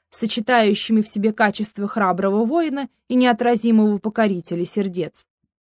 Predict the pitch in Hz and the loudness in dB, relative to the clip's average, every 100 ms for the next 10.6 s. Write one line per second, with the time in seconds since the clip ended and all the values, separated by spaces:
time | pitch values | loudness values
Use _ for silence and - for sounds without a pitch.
0 | _ _ _ _ - 233 233 202 - 214 | _ _ _ _ -8 -4 -2 -2 -2 -4
1 | 170 - 190 240 277 339 320 294 _ _ | -4 -8 -8 -4 -2 -2 -4 -8 _ _
2 | - 226 247 233 320 330 277 277 233 262 | -10 -8 -6 -6 -4 -2 0 -2 0 0
3 | 214 - 220 - 202 226 202 226 226 247 | 0 2 -2 -2 -4 -4 -2 0 0 0
4 | 240 214 240 190 208 175 170 190 202 233 | 0 2 0 -2 -2 -2 -2 -4 -2 -2
5 | 185 156 156 _ _ _ _ _ _ _ | -4 -8 -14 _ _ _ _ _ _ _
6 | _ _ - 240 214 240 339 311 254 233 | _ _ -4 2 2 2 0 0 2 2
7 | 233 220 214 214 202 185 185 196 233 247 | 2 2 0 -2 0 0 2 0 0 -2
8 | 247 233 - 302 233 220 220 202 - 196 | -4 -4 -6 -2 -2 -2 0 0 -2 -4
9 | 214 214 - 226 226 208 180 - 185 - | -2 -2 0 0 2 0 -2 -10 -10 -4
10 | 214 226 226 254 202 170 | 0 0 -2 -4 -4 -4